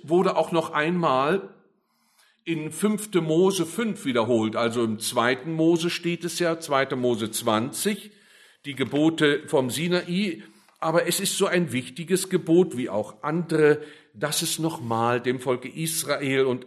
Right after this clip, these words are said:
allen, die glauben wollten und glaubten, an den lebendigen Gott vorgestellt werden sollte. Es wird auch dort in der Wiederholung mit Segensverheißung für das materielle Leben in dieser Zeit gegeben.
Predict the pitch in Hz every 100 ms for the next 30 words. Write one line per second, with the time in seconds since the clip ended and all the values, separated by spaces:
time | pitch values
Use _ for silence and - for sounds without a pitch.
0 | - 170 180 170 156 139 127 160 226 185
1 | 147 120 90 139 185 202 196 151 110 113
2 | 143 165 165 143 127 110 107 123 131 117
3 | 104 113 117 - 110 104 107 107 104 101
4 | 107 110 107 98 80 - - _ _ _
5 | _ _ _ _ - - - - - 160
6 | 156 160 233 - 143 123 - 143 139 -
7 | 156 208 208 147 123 117 110 104 143 220
8 | 160 131 180 - - 127 135 - 104 104
9 | 185 226 208 202 - 160 123 123 147 -
10 | 185 180 160 139 120 135 139 220 214 196
11 | 156 120 113 117 110 120 120 139 120 107
12 | 127 120 143 139 - - _ - - 113
13 | 110 131 - - - _ - 143 - 147
14 | 110 117 82 73 - _